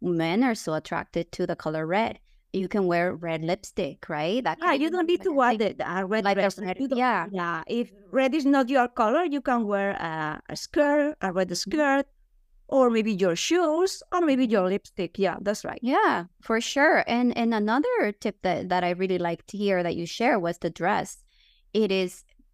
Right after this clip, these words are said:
Speaker 1: it has been proven, ladies, that a dress really attracts a man. Dresses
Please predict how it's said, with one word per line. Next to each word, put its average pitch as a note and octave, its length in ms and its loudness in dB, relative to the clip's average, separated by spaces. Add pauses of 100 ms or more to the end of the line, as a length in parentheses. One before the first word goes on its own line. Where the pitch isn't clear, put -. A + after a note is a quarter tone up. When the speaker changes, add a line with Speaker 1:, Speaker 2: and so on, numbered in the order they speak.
(120)
Speaker 1:
it G#3+ 120 2
has G#3 220 2
been G#3+ 180 2
proven, C4+ 460 2
ladies, A#3+ 540 0
that G3+ 140 0
a F#3 100 -2
dress F#3+ 540 0
really F#3 380 -2
attracts E3+ 540 -6
a E3 60 -4
man. - 280 -6 (540)
Dresses G#3 640 0